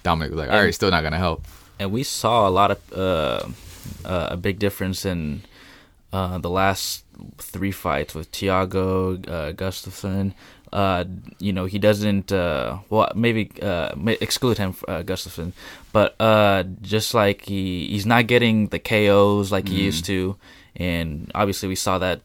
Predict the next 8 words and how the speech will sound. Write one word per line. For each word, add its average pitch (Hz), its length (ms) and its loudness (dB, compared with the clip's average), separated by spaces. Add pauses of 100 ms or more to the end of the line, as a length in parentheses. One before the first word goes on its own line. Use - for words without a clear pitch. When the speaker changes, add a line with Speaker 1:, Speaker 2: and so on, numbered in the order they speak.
Speaker 2:
yes-, - 320 -4
last 92 300 -2
night 90 280 -2
with, 85 300 -6
uh, 73 300 -2 (260)
Dominic 85 380 -4
Reyes. 90 420 -2 (100)
Speaker 1:
Right. 78 300 -2